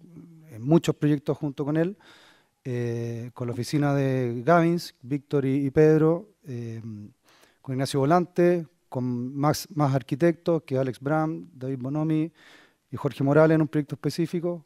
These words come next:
con Agustín Sosa, con Ser Uno Arc, que es Cristian Winkler y Pablo Sarich y Ricardo Atanasio.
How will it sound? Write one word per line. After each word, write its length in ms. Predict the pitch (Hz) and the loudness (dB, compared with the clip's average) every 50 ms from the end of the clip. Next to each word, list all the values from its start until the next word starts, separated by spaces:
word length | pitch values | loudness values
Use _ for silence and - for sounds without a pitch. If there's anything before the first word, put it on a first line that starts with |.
| _ _ | _ _
con 140 | - 135 131 | -6 -4 -4
Agustín 300 | 135 120 - - 139 131 | -4 -4 -2 -2 -4 -2
Sosa, 500 | - - 180 175 - - 175 180 185 - - _ _ _ _ _ _ _ _ _ _ _ _ | 0 2 0 2 2 2 2 2 2 -2 -10 _ _ _ _ _ _ _ _ _ _ _ _
con 140 | - 127 113 | -12 -8 -4
Ser 160 | - 143 139 | -2 0 0
Uno 220 | 139 143 147 156 | 2 4 4 6
Arc, 240 | 165 180 175 - - - _ _ _ _ _ _ _ | 4 4 2 -2 -10 -20 _ _ _ _ _ _ _
que 160 | - - 135 127 | -8 -4 -4 -4
es 60 | - | -4
Cristian 300 | - 127 - 147 131 131 | -6 -8 -6 -6 -4 -2
Winkler 300 | 135 143 139 - 143 139 | -4 -4 -4 -4 -4 -4
y 20 | |
Pablo 220 | 127 147 147 135 131 | -2 -2 -4 -4 -4
Sarich 400 | - - 165 165 170 139 - 160 | -2 0 0 0 0 0 0 0
y 180 | 156 151 151 | 0 2 0
Ricardo 340 | 143 143 135 147 151 143 151 | 2 2 4 4 4 4 4
Atanasio. 360 | 135 139 113 101 - - - | 2 0 -2 -4 -8 -14 -20